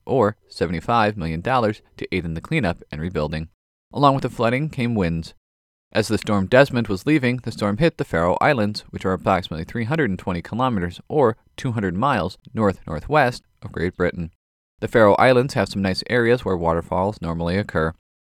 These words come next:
However, with the winds, the waterfalls appeared to be going up and not falling.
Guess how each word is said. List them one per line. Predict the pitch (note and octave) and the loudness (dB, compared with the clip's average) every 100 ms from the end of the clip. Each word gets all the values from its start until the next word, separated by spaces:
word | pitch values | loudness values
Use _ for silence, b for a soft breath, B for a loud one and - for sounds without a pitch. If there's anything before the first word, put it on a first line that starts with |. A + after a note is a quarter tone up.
| _ - | _ 4
However, | A2+ C3+ B2 | 8 8 6
with | A2+ A#2 | 0 -4
the | G#2+ | -4
winds, | D3+ C#3 C#3 - | -2 -2 -4 -6
the | - | -6
waterfalls | A2 B2+ B2+ A#2+ A#2 | 0 2 2 2 0
appeared | - E3 D3+ | -2 -4 -2
to | |
be | D3 | -2
going | B2 B2 A#2+ - | -2 -2 -2 0
up | F3+ D3+ - _ _ - | 2 2 -4 _ _ -6
and | B2 | -2
not | F2+ D2+ | -2 -2
falling. | - D#2 D2+ | -4 -4 -4